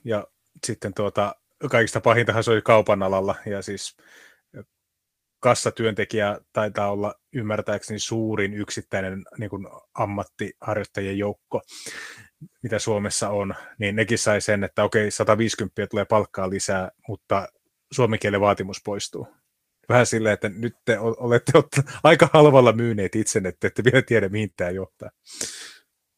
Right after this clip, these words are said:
E-, et sekin, että olisi mukava, että olisi semmoinen ammattiliitto, joka sanoisi, että ei yhtään vierastyöntekijää ja tuota, pidetään palkkatason korkeana. Ihan röyhkeästi kotiin päin vetävää linjaa.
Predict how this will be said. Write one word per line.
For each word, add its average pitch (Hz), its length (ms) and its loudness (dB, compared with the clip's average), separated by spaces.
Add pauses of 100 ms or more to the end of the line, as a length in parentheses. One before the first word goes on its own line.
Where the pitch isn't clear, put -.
(1300)
E-, - 180 -8
et 147 140 0
sekin, 147 240 6
että 135 120 4
olisi 123 160 2
mukava, 139 260 6
että 113 140 2
olisi 107 120 0
semmoinen 120 280 2
ammattiliitto, 113 480 -2
joka 101 140 -2
sanoisi, 107 280 -4
että 120 100 -8
ei 139 120 4
yhtään 131 320 2
vierastyöntekijää 104 920 -2 (120)
ja 104 260 -10 (260)
tuota, 101 200 -8
pidetään 104 300 -2
palkkatason 101 460 -6
korkeana. 104 480 -12 (520)
Ihan 135 200 4
röyhkeästi 107 460 0
kotiin 101 280 -8
päin 95 220 -10 (500)
vetävää 98 420 -4
linjaa. 104 360 -10